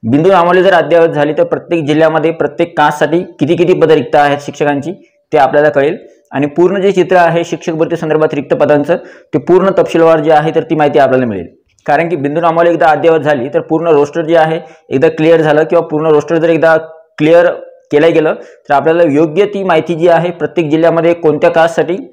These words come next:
कोणत्या विभागासाठी, प्राथमिक, उच्च प्राथमिक, माध्यमिक, उच्च माध्यमिक, कोणत्या विभागासाठी किती जागा आहे ते आपल्याला कळेल. तर या सगळ्या गोष्टी आपल्याला तेव्हा माहीत होईल. तर या गोष्टी होणं खूप आवश्यक आहे.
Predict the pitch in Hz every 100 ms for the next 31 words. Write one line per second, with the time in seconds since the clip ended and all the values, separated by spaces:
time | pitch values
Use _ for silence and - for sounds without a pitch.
0 | _ _ _ _ 151 156 156 185 180 -
1 | - - 123 127 156 170 170 156 170 156
2 | 139 160 156 165 - - 139 160 156 156
3 | 160 160 139 - 156 165 151 160 151 147
4 | 165 156 147 170 160 160 160 160 147 156
5 | 156 151 156 - 151 143 143 135 98 -
6 | - - _ _ 143 180 180 180 196 -
7 | 180 147 170 170 160 151 135 131 95 -
8 | _ _ _ _ _ _ _ - 151 180
9 | 170 170 196 156 156 180 - 185 147 143
10 | 135 101